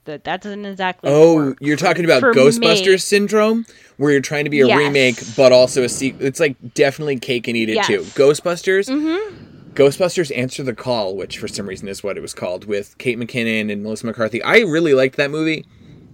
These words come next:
Speaker 2: but its one
Speaker 1: Yes.
Speaker 2: problem was that throughout the entire movie, it was not sure if it was a sequel or if it was a reboot.
Speaker 1: Yeah, especially since we had a lot of the characters coming back,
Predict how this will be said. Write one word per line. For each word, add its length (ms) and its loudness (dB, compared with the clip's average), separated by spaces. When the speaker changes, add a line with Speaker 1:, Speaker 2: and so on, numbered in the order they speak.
Speaker 2:
but 240 0
its 160 -6
one 200 0
Speaker 1:
Yes. 140 -2
Speaker 2:
problem 340 -2
was 200 -4
that 240 -4
throughout 640 -2
the 180 -4
entire 360 -4
movie, 300 -2
it 140 2
was 160 -4
not 200 -4
sure 200 -2
if 80 -4
it 80 -6
was 120 -10
a 60 -4
sequel 480 0
or 240 0
if 140 -6
it 100 0
was 480 -2
a 480 0
reboot. 360 -8
Speaker 1:
Yeah, 400 0
especially 420 -2
since 300 -8
we 100 -6
had 340 -4
a 80 -6
lot 280 -4
of 180 -8
the 440 -10
characters 720 -8
coming 380 -12
back, 580 -6